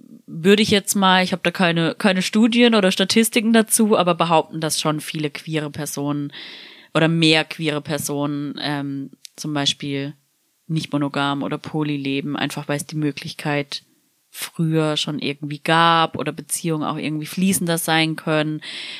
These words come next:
Auch eben, wir hatten's, ähm, schon mal über queer platonic relationships, dass zum Beispiel Freundinnenschaften auch eine viel größere Rolle spielen. Chosen Families sind eigentlich auch eine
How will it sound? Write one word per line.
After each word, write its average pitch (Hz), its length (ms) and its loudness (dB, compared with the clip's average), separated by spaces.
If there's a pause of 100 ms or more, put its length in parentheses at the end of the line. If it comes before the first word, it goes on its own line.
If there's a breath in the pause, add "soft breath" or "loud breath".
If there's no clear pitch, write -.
(140 loud breath)
Auch 151 200 0
eben, 156 240 0
wir 156 100 0
hatten's, - 560 -2
ähm, 151 400 -2
schon - 160 -2
mal 165 160 0
über 160 160 -4
queer 180 260 -4
platonic 170 600 -4
relationships, 160 720 -2
dass - 180 -6
zum 156 100 -8
Beispiel 156 240 -6
Freundinnenschaften 170 1080 -2
auch 156 200 -4
eine 160 220 -2 (560 loud breath)
viel 196 640 2
größere 175 680 2
Rolle 165 280 2
spielen. 160 400 -2
Chosen 185 460 2
Families 170 840 0
sind 175 220 -2
eigentlich 170 340 0
auch 165 240 2
eine 156 300 2